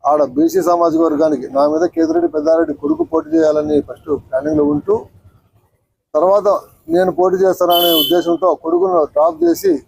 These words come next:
ఒక బీసీ సామాజిక వర్గానికి బోయ కులస్తులను పెట్టి, అంటే మా మండలంలో బోయ కులస్తులు,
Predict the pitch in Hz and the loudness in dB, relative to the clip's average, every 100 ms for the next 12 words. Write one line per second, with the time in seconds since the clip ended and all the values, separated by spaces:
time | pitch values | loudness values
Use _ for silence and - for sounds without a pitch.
0 | - 147 139 165 175 180 180 175 170 165 | -8 -6 -2 -2 0 0 0 0 0 0
1 | 156 156 151 127 120 160 165 170 170 165 | 0 0 -2 -4 -2 0 0 0 -2 -2
2 | 160 143 143 190 214 - _ _ _ _ | -6 -2 -2 -4 -6 -8 _ _ _ _
3 | _ _ _ _ _ 156 165 208 175 170 | _ _ _ _ _ -8 -4 -2 0 0
4 | 165 180 185 165 156 180 170 175 156 175 | 0 2 0 0 0 0 2 0 0 0
5 | 202 | 0